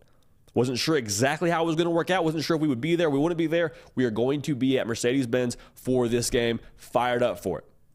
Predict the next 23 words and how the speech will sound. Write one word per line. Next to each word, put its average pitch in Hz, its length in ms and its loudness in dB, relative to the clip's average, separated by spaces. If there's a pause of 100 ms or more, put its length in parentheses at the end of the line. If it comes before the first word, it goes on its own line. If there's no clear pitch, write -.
(320)
Cannot 123 260 0
wait 117 180 0
to 127 60 0
watch 110 200 0
this 113 160 -2
one 110 100 -2
'cause 104 100 -2
it 107 40 2
will 92 60 0
be 101 140 0
a 98 40 -4
clash 107 360 -4
of 101 60 -8
the 92 80 -6
Titans, 107 320 -4
two 110 220 -4
heavyweights 110 640 -2
going 101 280 0
at 123 200 0
it. - 140 -4 (1040)
For, 147 280 0
for 156 140 0
Georgia, 160 520 2